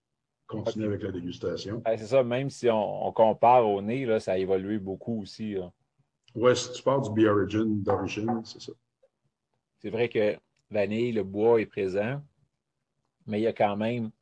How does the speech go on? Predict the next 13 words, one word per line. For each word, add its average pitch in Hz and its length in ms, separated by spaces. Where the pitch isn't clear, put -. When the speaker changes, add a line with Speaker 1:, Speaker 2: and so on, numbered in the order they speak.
Speaker 2:
c'est 101 100
le 101 180
Bee 104 180
Origin 107 440
qui 110 100
est 104 40
là 107 120
dans 107 140
le 95 60
fond, 101 360
là. 92 160
Beaucoup 110 260
moins, 107 560